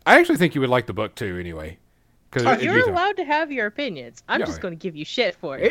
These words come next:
Speaker 1: Yeah.
Speaker 2: Yes.
Speaker 1: So, all right, John, what's your next one?
Speaker 2: Well, uh, a-, as far as we go, powerful opinions, I watched Age of Ultron again.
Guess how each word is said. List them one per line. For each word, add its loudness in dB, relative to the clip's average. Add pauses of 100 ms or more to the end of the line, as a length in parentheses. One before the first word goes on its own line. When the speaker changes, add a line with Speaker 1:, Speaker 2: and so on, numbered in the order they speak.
Speaker 1:
Yeah. -8 (400)
Speaker 2:
Yes. -16 (1040)
Speaker 1:
So, -18 (460)
all 4
right, 6 (160)
John, 4
what's 4
your 2
next 0
one? -8 (600)
Speaker 2:
Well, 0
uh, 2 (120)
a-, -4
as -6
far -2
as -4
we -2
go, 0
powerful 2
opinions, -6 (100)
I 0
watched -8 (280)
Age -6
of -4
Ultron 0
again. -6